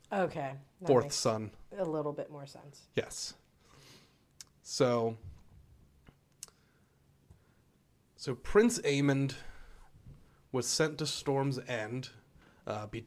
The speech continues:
Speaker 2: to betroth himself to one of Lord Boros Baratheon's daughters. So House Baratheon might fight for Aegon the Second. Because at this point, Aegon is a dragon rider. Aegon the
Speaker 1: Mm-hmm.
Speaker 2: Elder is a dragon rider. Aemond is a dragon rider. Jace, Luke,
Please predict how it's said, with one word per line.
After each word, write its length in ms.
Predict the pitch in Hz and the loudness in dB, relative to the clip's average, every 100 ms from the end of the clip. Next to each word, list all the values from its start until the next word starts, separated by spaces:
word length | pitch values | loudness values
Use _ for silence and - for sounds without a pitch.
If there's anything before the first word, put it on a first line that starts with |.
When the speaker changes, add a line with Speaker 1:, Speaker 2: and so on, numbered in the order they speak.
| _ - | _ 0
Speaker 2:
to 140 | 143 | 0
betroth 440 | 123 - 151 156 | 2 4 8 8
himself 520 | 151 160 147 139 139 - | 6 2 4 4 4 2
to 80 | 135 | 2
one 180 | 123 131 | 4 2
of 100 | 117 | 2
Lord 380 | 120 123 113 | 4 4 2
Boros 400 | 113 131 143 143 | 4 6 6 4
Baratheon's 720 | - 123 120 117 - 117 110 107 | 0 -2 0 -2 -2 -2 -2 -2
daughters. 600 | 107 110 - 117 - - - - - - - - | -2 -2 -4 -10 -12 -14 -20 -20 -20 -18 -16 -4
So 360 | - 123 117 | 2 4 4
House 300 | 113 127 127 | 2 0 0
Baratheon 500 | - 120 120 120 123 | 0 0 0 0 0
might 240 | 120 120 - | 2 0 0
fight 240 | 123 120 | 0 0
for 140 | 127 | -2
Aegon 340 | - 117 120 135 | 0 0 2 2
the 80 | 139 | 2
Second. 480 | - - 110 - - - - - | 0 -4 -10 -10 -16 -20 -20 -2
Because 180 | 143 143 | 2 4
at 80 | 147 | 4
this 140 | 180 | 2
point, 260 | - 131 120 - - | 4 0 0 -8 0
Aegon 300 | 143 170 175 | 2 6 6
is 80 | 165 | 4
a 60 | 160 | 4
dragon 340 | 143 127 120 | 2 2 0
rider. 340 | 107 104 117 - | -4 -6 -10 -6
Aegon 40 | 208 | -2
the 80 | - | 2
Speaker 1:
Mm-hmm. 240 | 151 165 | 4 6
Speaker 2:
Elder 180 | 151 151 | 6 6
is 80 | 139 | 4
a 40 | |
dragon 300 | 131 123 120 | 0 0 -2
rider. 280 | 120 120 120 - - - | -2 -2 -4 -8 -12 -2
Aemond 320 | 147 165 143 | 2 2 2
is 100 | 123 | 0
a 60 | 120 | -2
dragon 340 | 117 113 110 | -4 -6 -12
rider. 340 | 110 62 - - - - - - _ _ _ _ | -12 -14 -16 -20 -20 -20 -20 -20 _ _ _ _
Jace, 540 | - 139 185 208 - 123 | 2 4 4 2 -2 -4
Luke, 400 | 139 143 165 | 2 4 4